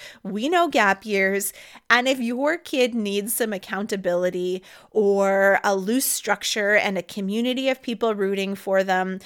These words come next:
and you want to preserve your relationship with your kid,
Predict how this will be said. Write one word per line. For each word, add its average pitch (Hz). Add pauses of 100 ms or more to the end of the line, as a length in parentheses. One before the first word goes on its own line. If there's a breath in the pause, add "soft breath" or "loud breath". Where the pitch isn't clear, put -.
(240 loud breath)
and 208
you 269
want 214
to 240
preserve 190
your 190
relationship 285
with 285
your 277
kid, 277